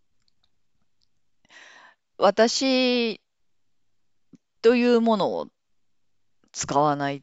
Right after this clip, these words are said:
ていうかね。うん。と、う-、うまくいくっていうか、なんかやっぱそのオートモードに入って、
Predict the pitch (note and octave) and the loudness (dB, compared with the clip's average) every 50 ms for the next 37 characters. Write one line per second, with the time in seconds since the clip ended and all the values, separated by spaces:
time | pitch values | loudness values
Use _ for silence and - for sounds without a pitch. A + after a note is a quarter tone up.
0 | _ _ - - - - C3+ D#3 G#3 D4+ - - _ _ C4+ C4+ - _ _ _ | _ _ -20 -18 -12 -12 -10 -8 -8 -10 -10 -14 _ _ -20 -20 -20 _ _ _
1 | _ _ _ _ _ _ _ _ _ - C#3+ D3+ C#3+ C#3+ C3+ C3+ B2+ A#2+ A#2+ - | _ _ _ _ _ _ _ _ _ -16 -14 -12 -10 -10 -10 -12 -14 -16 -16 -18
2 | - _ _ _ _ - - - - A#2+ E3 G#3+ - - G4+ F#4+ A#3 G3+ G#3 G#3+ | -20 _ _ _ _ -20 -20 -12 -12 -12 -12 -6 2 6 8 8 8 8 6 2
3 | - - A#3+ G#3+ G#3 G3 F#3 - - - D#3 C#3 B2 - - B2+ A2 - _ _ | 0 -2 -2 0 0 0 0 -2 -4 -6 -6 -6 -8 -10 -12 -14 -14 -14 _ _
4 | - - - - - - - F3+ G#3 G3+ G3 G3+ G#3 G#3 A#3 A3+ G#3 - A3+ G#3 | -14 -14 -10 -8 -10 -8 -4 -4 -2 0 2 0 2 0 0 -2 -2 -2 -2 0
5 | F#3 - A#3+ C4 B3+ B3 - C#4 B3+ A#3+ B3+ B3+ B3+ G3+ F3+ E3 D#3 D3+ D3+ D#3+ | 0 2 2 0 0 0 0 0 2 2 2 2 2 2 2 0 -2 -4 -4 0
6 | E3+ E3 E3+ D#3 - - _ _ _ _ _ - G#3+ G#3 F#3+ F3 D#3 B2+ A2 - | 0 0 0 -2 -6 -14 _ _ _ _ _ 2 4 6 6 6 6 4 2 -2
7 | - | -8